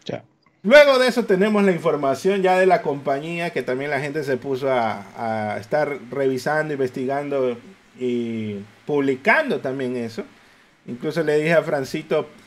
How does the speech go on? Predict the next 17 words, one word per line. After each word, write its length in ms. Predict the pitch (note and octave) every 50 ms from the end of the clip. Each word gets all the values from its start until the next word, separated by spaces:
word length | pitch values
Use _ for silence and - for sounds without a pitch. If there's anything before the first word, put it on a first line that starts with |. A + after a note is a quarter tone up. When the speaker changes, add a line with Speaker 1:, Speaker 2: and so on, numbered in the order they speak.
| _ _ -
Speaker 2:
"Pásame 640 | E3+ F3 E3+ F#3+ F#3 F3 E3+ E3 E3 D#3+ D#3 D#3+ - _ _ _ _ _ _ _ _ _ _ _ _ _ _ -
qué 160 | - F3+ F3+
fue 220 | - F3 F#3+ F#3+
lo 120 | F#3+ F3 E3
más 180 | F3 F3 E3+
relevante 680 | F#3 E3+ D#3+ D#3 D3 D3+ D3+ D#3 D3+ C3+ - D#3 D3
que 300 | - - C3+ C3 B2+ B2+
hubo 260 | C3+ D3 D3 D3 C#3+ C3+
ahí 300 | C3 C3+ C#3 D3 D3+ D3
como 240 | - C#3 C3+ B2+ A#2+ A#2+
para 340 | - B2 A#2+ A#2+ A#2 A#2
ver, 680 | A#2+ B2 C3 D3 D#3 E3 E3+ E3+ E3 D#3+ D#3+ D#3+ D#3+ D#3 C#3+ C3 -
quizás 360 | - C3 A2+ - - D3+ D3
se 100 | - D#3
pueda 240 | B2+ - - D3 D3+
analizar 460 | D3+ D3 D3 C#3 C3+ B2+ - D#3 D#3
algo". 340 | E3+ E3+ E3 E3 E3+ E3+ F3